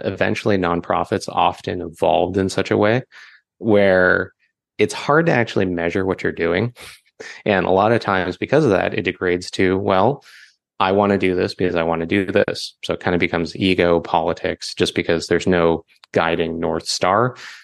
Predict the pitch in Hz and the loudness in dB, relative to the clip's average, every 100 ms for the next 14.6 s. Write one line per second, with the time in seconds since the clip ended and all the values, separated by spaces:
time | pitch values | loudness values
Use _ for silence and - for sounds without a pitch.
0 | _ _ 85 82 101 92 87 87 85 85 | _ _ -12 -2 2 4 4 2 2 -4
1 | - 85 85 - 85 80 113 95 92 110 | -6 -8 -8 -4 -4 -2 -4 0 2 2
2 | 120 107 98 98 92 90 85 82 80 85 | 2 4 4 2 0 -2 -4 -6 -10 -10
3 | 85 - 92 - - - - - _ - | -10 -6 -4 -2 -6 -10 -20 -20 _ -2
4 | 95 95 98 117 135 110 90 87 85 90 | 2 4 4 4 4 2 2 0 -2 -4
5 | - 87 87 - 90 85 85 85 - 87 | -2 -2 -4 -4 -6 -4 -6 -8 -4 -6
6 | 82 82 90 85 92 90 - _ - 101 | -4 -4 -2 -2 0 -2 -4 _ -2 2
7 | 120 143 143 107 95 92 92 87 85 85 | 2 4 0 2 2 2 0 0 -2 -4
8 | 82 85 87 - - 123 101 - 120 - | -8 -10 -12 -12 -2 2 2 0 -8 -10
9 | _ _ _ - 107 98 92 87 87 95 | _ _ _ -2 2 4 4 2 2 0
10 | 82 - 98 98 92 92 90 90 85 82 | 0 -2 2 2 2 0 0 0 -2 0
11 | 92 87 87 85 82 80 80 90 87 80 | 2 2 0 -4 -4 -8 -6 -6 -4 -6
12 | 76 87 104 127 - 110 92 90 87 82 | -4 0 2 2 2 2 4 0 -2 -6
13 | 85 85 82 85 85 80 82 82 85 80 | -2 0 0 0 -4 -4 -8 -6 -6 -6
14 | 85 95 87 - - | -2 0 0 -4 -8